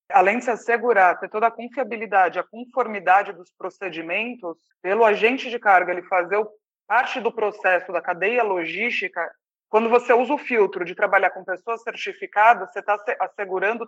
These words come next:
toda a informação, toda a parte de riscos financeiros, de com quem a gente contrata, como também que a gente vai entregar para o cliente. Porque a O E A, ela vai desde a impor-, de um importador, exportador, para todos os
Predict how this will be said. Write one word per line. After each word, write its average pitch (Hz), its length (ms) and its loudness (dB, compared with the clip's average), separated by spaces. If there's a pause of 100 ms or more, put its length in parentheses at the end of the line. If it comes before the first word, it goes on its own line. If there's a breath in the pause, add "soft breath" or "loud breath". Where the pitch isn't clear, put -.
(120)
toda 254 400 6
a 208 100 6
informação, 214 1000 -2 (160 loud breath)
toda 240 260 6
a 233 40 8
parte 214 400 4 (180)
de 196 320 -2
riscos 240 460 -6
financeiros, 208 800 -6 (680)
de 220 460 -2
com 226 180 -4
quem 254 240 4
a 339 80 2
gente 277 240 -2
contrata, 226 580 4
como 277 300 0
também 254 320 -4
que 269 80 -14
a 277 60 -6
gente 254 240 -8
vai 233 180 2
entregar 247 380 -2
para 240 120 -20
o 240 40 -20
cliente. 214 420 -4 (640)
Porque 208 180 0
a 202 60 10
O 196 60 8
E 190 40 8
A, 190 180 10
ela 208 180 8
vai 190 220 4
desde 185 260 -2
a 233 40 -2
impor-, 226 340 -2
de 185 120 -8
um 208 80 -8
importador, 185 640 -4
exportador, 196 800 -4 (320)
para 233 120 4
todos 208 380 2
os 214 140 -10